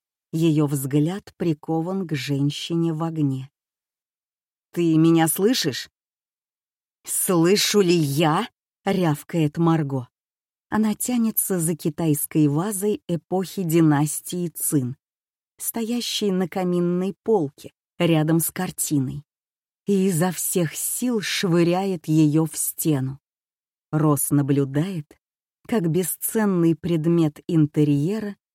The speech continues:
разлетается на множество осколков. Марго свирепо смотрит на Уайета.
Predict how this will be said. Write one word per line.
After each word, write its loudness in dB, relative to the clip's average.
разлетается -2
на 4
множество -2
осколков. -8
Марго 2
свирепо 0
смотрит -2
на 0
Уайета. -6